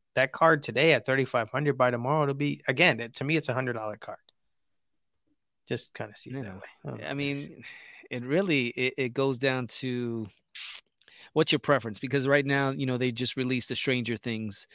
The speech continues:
Speaker 2: you know, box to season four. So now there's all kinds of cards that are coming out. I just seen a,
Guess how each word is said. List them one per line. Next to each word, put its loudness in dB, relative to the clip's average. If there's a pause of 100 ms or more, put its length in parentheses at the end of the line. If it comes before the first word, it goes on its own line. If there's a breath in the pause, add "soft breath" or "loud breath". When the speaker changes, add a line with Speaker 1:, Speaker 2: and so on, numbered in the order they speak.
(440 loud breath)
Speaker 2:
you -2
know, -2
box 2
to -6
season -2
four. -2 (420 loud breath)
So -6
now 0
there's 0
all 8
kinds -2
of -4
cards 2
that -4
are -6
coming -8
out. -4
I -6
just -4
seen -2
a, -2